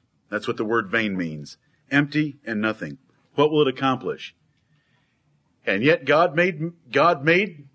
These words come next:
men to be stimulated first by their sight. So when a man sees a good-looking woman, in one nanosecond, he doesn't have to think about it. There's no thought process involved. It's one nanosecond of time he wants.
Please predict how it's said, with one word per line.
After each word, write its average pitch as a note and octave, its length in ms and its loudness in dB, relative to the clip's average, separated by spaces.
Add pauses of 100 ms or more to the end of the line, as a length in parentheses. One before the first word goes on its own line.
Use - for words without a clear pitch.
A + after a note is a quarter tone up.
men B2 540 0 (280)
to C#3 100 -4
be A#2 200 -4
stimulated B2+ 880 0
first D3 480 2
by B2 100 4
their B2+ 160 0
sight. G#2+ 460 -2 (1120)
So - 240 0
when C3 160 0
a B2+ 60 -2
man F3 260 2
sees G3+ 320 0
a C3+ 60 0
good-looking G3+ 500 2
woman, C#3+ 320 2
in B2 240 2
one F#3+ 240 4
nanosecond, D3+ 720 2
he C3+ 100 2
doesn't E3+ 240 2
have F3 180 2
to D3 80 -4
think A#3 280 2
about A2 300 4
it. - 140 0 (220)
There's C3+ 180 0
no F3+ 160 2
thought F#3+ 380 2
process F#3+ 480 4
involved. F#3+ 640 2 (480)
It's C#3 200 0
one G#3 280 2
nanosecond A3+ 600 2
of F3 120 -2
time D3 640 2 (160)
he G3 180 0
wants. G3+ 640 2